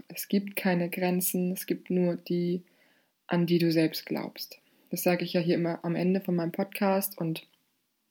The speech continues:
also immer <laughs> in den letzten beiden Folgen. Und ja, das hat sich bei mir so eingebrannt, weil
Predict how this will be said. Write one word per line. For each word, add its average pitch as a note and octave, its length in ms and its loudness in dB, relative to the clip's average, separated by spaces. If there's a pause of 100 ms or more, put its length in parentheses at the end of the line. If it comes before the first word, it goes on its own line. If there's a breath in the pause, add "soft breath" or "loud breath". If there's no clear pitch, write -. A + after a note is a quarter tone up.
(480)
also E3 280 2
immer F#3 360 6
<laughs> - 460 2 (120)
in F3+ 60 6
den F3+ 40 8
letzten F3+ 420 4
beiden F3+ 340 6
Folgen. F#3 580 6 (600 loud breath)
Und F#3 560 6 (920)
ja, G3 460 8 (200)
das F#3+ 200 -2
hat G3+ 160 2
sich G#3 160 2
bei G3+ 100 8
mir G3+ 160 8
so F#3+ 80 4
eingebrannt, F3+ 800 4
weil E3 500 2